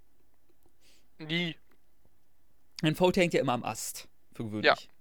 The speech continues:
Speaker 2: Und, aber es hängt ja nicht sein Leben lang an diesem einen Ast, ab und zu geht's ja auf den Boden. Wie oft und aus welchem Grund?
Speaker 1: Hm. Dreimal im Leben aus Versehen?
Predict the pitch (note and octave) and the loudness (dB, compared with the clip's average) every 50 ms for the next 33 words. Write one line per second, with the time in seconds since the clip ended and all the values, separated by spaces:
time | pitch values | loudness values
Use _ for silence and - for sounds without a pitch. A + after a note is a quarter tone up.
0 | - - - - - - - - - - - - D3 D#3 D3+ - - C#3 C#3 C#3+ | -20 -20 -20 -20 -20 -20 -20 -20 -20 -8 -2 -2 -2 -2 -2 0 4 4 6 6
1 | C3 - - F3 E3 C#3 E3+ D3+ C#3+ C3+ - C3 C3 C3 D3 D3+ C#3 B2 A#2+ B2 | 4 2 0 -2 0 2 2 0 2 2 2 2 4 4 4 2 2 2 0 0
2 | B2+ C3 C3 A#2+ B2+ A#2 - A#2 A#2 - - A2 - - - - - B2+ A#2 - | 0 -2 -2 -4 -4 -4 -4 -4 -4 -4 -4 -6 -6 -6 -6 -6 -6 -6 -8 -8
3 | B2 A#2 A#2+ A#2+ - - - - A2+ A#2+ G#2+ A#2+ A#2 A2 G#2+ G2+ - - - - | -8 -6 -6 -6 -6 -6 -6 -6 -6 -6 -4 -4 -2 -2 -4 -6 -8 -12 -18 -20
4 | - - - A2+ B2+ C#3 - - - C3+ F#3 - - - - - - - A#2 B2 | -20 -14 -10 -6 -6 -6 -4 -2 0 -2 -2 -2 -6 -14 -16 -14 -14 -8 -6 -6
5 | B2 - A#2 A2+ A#2 B2+ A2+ G2 G2 - - - - - - - - - - - | -2 0 0 0 0 -2 -4 -4 -6 -6 -8 -14 -18 -20 -20 -20 -20 -20 -20 -20
6 | - - - - - - - - D3 C#3 C#3 C#3+ C#3 C#3+ C#3 C#3 C#3+ - - - | -20 -20 -20 -20 -20 -20 -16 -14 -12 -10 -10 -8 -8 -8 -10 -10 -12 -14 -18 -20
7 | - - - - - - - - - - - - - - - - - - - - | -20 -20 -20 -20 -20 -20 -20 -20 -20 -20 -20 -20 -20 -20 -20 -20 -20 -20 -20 -20
8 | - - - - - - - - - - D3+ C#3 C#3+ D#3+ F#3 F#3 F3+ F3 D#3+ D#3 | -20 -20 -20 -20 -20 -20 -20 -14 -10 0 6 8 8 8 10 8 6 6 2 -2
9 | D3+ C#3+ E3 E3+ E3+ F3+ F#3+ F3 - D#3 D3 - - - D3+ C#3 D3+ D3 D3 F3 | -4 0 0 0 0 0 -4 -4 -2 -2 -2 0 0 0 0 2 0 0 0 -2
10 | G#3+ D4 | -2 -6